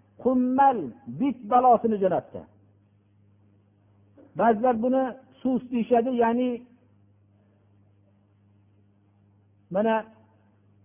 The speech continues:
ko'p hozirgi vaqtda qizil shaklda mana nima bor? Usvarak deymiz, mana bu baloni deyishadi.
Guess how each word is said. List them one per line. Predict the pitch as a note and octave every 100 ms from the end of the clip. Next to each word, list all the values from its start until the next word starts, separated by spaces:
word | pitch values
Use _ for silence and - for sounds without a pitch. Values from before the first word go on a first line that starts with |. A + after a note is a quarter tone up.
| _
ko'p | - G#3
hozirgi | G3+ A3+ G#3+ G#3 A3
vaqtda | G#3 - A3+
qizil | - A3 G3 G#3+
shaklda | A3+ A#3+ A3 A3
mana | G#3+ G#3+
nima | G#3 G3+
bor? | G3+ C4 C#4 - _ _ _ _ _
Usvarak | F#3 A3 G#3+ A3
deymiz, | G3+ A3 B3 C#4 - -
mana | D3+ G#3 G#3+
bu | A3
baloni | G3+ G#3 G3 F#3
deyishadi. | F3+ C#3+ G2+